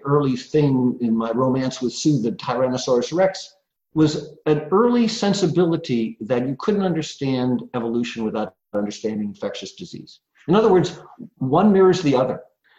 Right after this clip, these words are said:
that there are going to be reiterative patterns th-, uh, that I could discern from infectious disease and scale that into a, an entire evolutionary narrative. And in fact, that's a highly robust way to do it. I'm not the only person to look at it that way.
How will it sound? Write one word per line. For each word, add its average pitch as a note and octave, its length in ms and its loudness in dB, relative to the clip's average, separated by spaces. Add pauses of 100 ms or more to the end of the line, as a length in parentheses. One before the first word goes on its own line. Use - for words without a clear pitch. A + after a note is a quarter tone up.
(100)
that D3+ 160 2
there E3 140 6
are D3+ 100 4
going F3+ 180 4
to F#3+ 60 4
be F3 140 4
reiterative D#3 640 2
patterns - 600 -6 (480)
th-, - 200 -6
uh, B2 300 0
that B2 300 0
I C#3+ 120 4
could E3+ 300 0
discern C3 640 -2
from A2 280 -2
infectious - 520 -6
disease G#2 500 -6 (400)
and C#3 160 4
scale F#3 400 2
that E3 220 2
into C#3 640 0
a, B2+ 160 0 (120)
an C3 100 2
entire E3+ 560 -2
evolutionary C#3+ 560 0
narrative. A2+ 500 -6 (420)
And D3+ 120 4
in D3 120 2
fact, E3+ 320 2 (420)
that's C#3+ 240 2
a C#3+ 40 -4
highly D3+ 320 4
robust C3 460 2
way A#2 140 0
to G#2 80 -4
do E3+ 160 2
it. - 100 -2
I'm B2+ 120 0
not A#2+ 160 -2
the A#2 80 -4
only A2 240 -6
person A#2 320 -6
to A2 40 -2
look D#3 160 -2
at A2 80 -4
it G#2+ 120 -10
that E2 180 -14
way. F2 100 -18